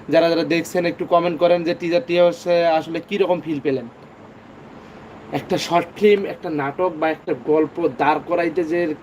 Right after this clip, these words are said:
কীরকম পরিশ্রম যায়, যারা কাজ করে তারাই জানে। আর যারা অডিয়েন্সরা আছে, মাত্র পাঁচ মিনিটের গল্প পাঁচ মিনিটেই শেষ করে দিল, কিন্তু এখানে যে পাঁচ ঘন্টা সময় লাগছে শ্যুট করতে, দশ ঘন্টা সময় লাগছে এডিট করতে,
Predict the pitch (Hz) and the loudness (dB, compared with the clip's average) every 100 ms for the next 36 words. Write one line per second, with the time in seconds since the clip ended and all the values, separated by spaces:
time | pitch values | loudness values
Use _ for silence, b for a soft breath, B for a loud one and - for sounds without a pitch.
0 | - 190 202 185 196 170 175 175 - 175 | -12 -4 0 2 2 0 -2 -2 -4 -4
1 | 160 143 135 147 143 147 139 151 - 135 | 0 2 2 0 -2 0 2 0 -2 -4
2 | 143 175 175 160 143 151 139 127 120 - | -4 -2 -2 0 2 2 2 -2 -8 -18
3 | - - - 156 139 139 151 156 151 165 | -20 -18 -4 0 2 2 2 4 4 2
4 | 170 151 165 156 180 135 - B B B | 0 2 2 2 -2 -6 -8 B B B
5 | - 208 - 180 175 160 175 170 170 147 | -6 -4 -2 0 2 0 -2 -4 -2 0
6 | 156 147 156 156 147 156 147 170 165 147 | 0 -2 -2 -2 -2 -4 -2 -2 -4 -6
7 | - 143 131 127 123 156 147 175 135 - | -2 0 0 -2 -6 -6 -2 -2 -2 -6
8 | B B - 151 190 175 180 170 151 143 | B B -8 -2 0 2 2 4 2 0
9 | 180 180 - 170 165 165 - 165 156 143 | -4 -4 -2 0 2 0 -2 -8 -6 -6
10 | 160 - 151 127 - B B B B 147 | -6 -4 -2 -2 -6 B B B B 2
11 | 156 139 180 185 180 180 175 170 170 165 | 2 4 2 0 0 2 2 2 0 -2
12 | 156 170 170 - - | 0 -2 -6 -6 0